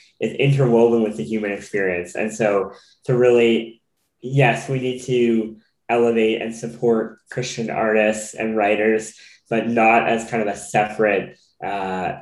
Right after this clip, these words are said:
endeavor apart from culture as a whole, but really just interwoven and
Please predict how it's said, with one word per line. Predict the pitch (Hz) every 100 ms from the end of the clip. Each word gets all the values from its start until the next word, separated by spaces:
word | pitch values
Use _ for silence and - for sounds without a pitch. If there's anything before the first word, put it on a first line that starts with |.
| -
endeavor | 110 104 101 107 110
apart | 107 110 - 117 123
from | 143 135 135 131
culture | 120 113 - 110
as | 107
a | 92
whole, | 95 104 123 175 - - _ -
but | 107 - 117
really | 113 107 104
just | 104 101 - -
interwoven | 110 113 110 101 104 104 107 101
and | 98 95